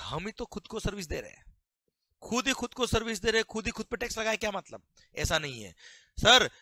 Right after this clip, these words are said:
यहाँ पे साफ साफ क्लॉज नंबर डबल ए में लिख दिया कि दिमाग खराब मत करना मंगल, एओपी, बीओआई और उसके मेंबर्स दो डिफरेंट पर्सन कहलाएंगे, दो सेपरेट पर्सन कहलाएंगे,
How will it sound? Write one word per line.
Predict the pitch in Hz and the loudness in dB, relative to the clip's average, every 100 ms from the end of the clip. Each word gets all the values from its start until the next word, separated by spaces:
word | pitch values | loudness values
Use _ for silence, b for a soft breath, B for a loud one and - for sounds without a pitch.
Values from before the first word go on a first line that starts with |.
| b | b
यहाँ | 139 156 | 2 2
पे | 185 | 2
साफ | - 208 214 | -2 0 -2
साफ | - 196 - | 0 -4 -4
क्लॉज | 175 151 | -6 -4
नंबर | 147 | -2
डबल | 156 147 | -2 -2
ए | |
में | 147 147 | -4 -6
लिख | 131 | -8
दिया | 131 196 254 | 2 8 8
कि | 196 - 147 | 6 -4 -8
दिमाग | 147 190 | -2 -2
खराब | - 156 | -2 -6
मत | 151 | -6
करना | 143 147 | -6 -6
मंगल, | 143 156 226 233 _ _ _ _ _ _ 160 | -4 0 0 -2 _ _ _ _ _ _ 2
एओपी, | 147 170 208 196 | 4 4 0 -4
बीओआई | 160 156 156 | 0 2 2
और | 170 151 | 2 -4
उसके | - 156 | -6 -6
मेंबर्स | 131 156 262 - b b 143 | -2 6 6 6 b b -2
दो | 175 220 | 2 2
डिफरेंट | 151 156 - 208 196 | 0 -6 -2 -4 -2
पर्सन | 190 - 151 | -4 -4 -6
कहलाएंगे, | 147 147 139 147 165 190 | -6 -2 -2 -4 -4 -4
दो | 160 | -4
सेपरेट | 160 151 156 190 | -2 -2 -2 -4
पर्सन | 175 139 147 | -4 -8 -8
कहलाएंगे, | 147 139 135 139 190 233 | -8 -6 -6 0 4 4